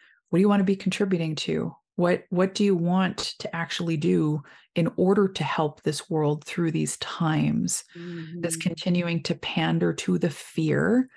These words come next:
Speaker 1: actually solve anything? Does it actually move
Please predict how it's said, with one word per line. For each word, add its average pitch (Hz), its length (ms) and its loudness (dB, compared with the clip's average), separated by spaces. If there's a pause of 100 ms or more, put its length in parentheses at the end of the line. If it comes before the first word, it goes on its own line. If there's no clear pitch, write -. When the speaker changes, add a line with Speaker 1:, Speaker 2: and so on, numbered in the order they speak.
(380)
Speaker 1:
actually 156 1000 -2 (260)
solve - 800 -2 (220)
anything? 151 480 -2
Does 156 140 -4
it 165 120 2
actually 151 440 -2
move 160 640 2